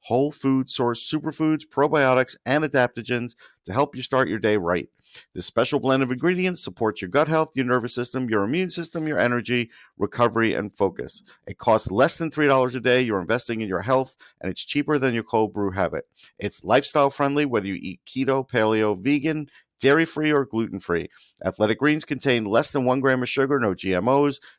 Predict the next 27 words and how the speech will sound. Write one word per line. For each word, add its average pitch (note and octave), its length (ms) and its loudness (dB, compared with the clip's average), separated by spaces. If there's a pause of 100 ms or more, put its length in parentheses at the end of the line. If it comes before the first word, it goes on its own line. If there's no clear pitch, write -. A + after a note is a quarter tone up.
no F3 160 0
nasty F3+ 320 2
chemicals C3+ 480 0
or D#2+ 80 0
artificial G#2 540 -2
anything B2+ 400 0
while F2+ 120 0
still G#2 300 -2
tasting F#2+ 460 -4
good. D#2+ 200 -2 (580)
Right D3+ 200 4
now, D3+ 380 4
it's - 160 -6
time A#2+ 240 2
to G#2 80 2
reclaim C#3+ 460 0
your C#3 80 2
health C3+ 280 0
and A2 160 -2
arm B2 240 0
your C3+ 140 2
immune B2+ 220 0
system C#3 400 -2
with G#2+ 140 -6
convenient C3 500 -2
daily A#2 260 0
nutrition. D3+ 600 -2